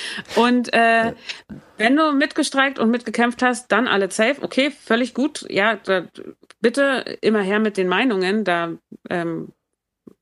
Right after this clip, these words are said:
Speaker 1: müssen wir mit Kritik einfach umgehen. So ist
Speaker 2: Ja.
Speaker 1: es. Ähm, dafür sind wir auch eine Mitgliederorganisation und, äh, Kritik hilft ja auch. Also ist ja nicht so, dass, ähm, das irgendwie immer alles, äh,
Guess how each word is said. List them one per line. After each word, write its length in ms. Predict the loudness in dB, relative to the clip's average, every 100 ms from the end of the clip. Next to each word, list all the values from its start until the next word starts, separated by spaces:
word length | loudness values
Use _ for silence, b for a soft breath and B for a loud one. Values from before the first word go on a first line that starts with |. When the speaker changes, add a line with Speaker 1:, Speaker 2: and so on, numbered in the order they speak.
| _ -6
Speaker 1:
müssen 320 | 0 0 2
wir 320 | 0 -2 -6 -2
mit 220 | 0 0
Kritik 280 | -6 -4 -2
einfach 220 | -4 -2
umgehen. 360 | 0 2 2 0
So 80 | 0
ist 100 | 0
Speaker 2:
Ja. 60 | 0
Speaker 1:
es. 80 | -4 B B B B _
Ähm, 180 | 0 2
dafür 220 | 2 4
sind 180 | 2 4
wir 80 | 2
auch 60 |
eine 80 | 2
Mitgliederorganisation 960 | 0 2 0 2 0 -2 -2 0 0 0
und, 260 | 0 0
äh, 360 | 0 0 0 -4 B B B B B B _ _ _ _ _ -2
Kritik 260 | -2 -2
hilft 420 | -2 0 0 -2
ja 160 | -4 0
auch. 280 | -2 -2 -6
Also 220 | -4 -2
ist 120 | -2 0
ja 100 | 0
nicht 160 | 0
so, 120 | 0 0
dass, 260 | 0 -2
ähm, 440 | -2 0 2 0 -2
das 140 | -6 -2
irgendwie 280 | -4 0 0
immer 180 | 0
alles, 380 | -2 -2 -4 -6
äh, 440 | -2 0 0 -2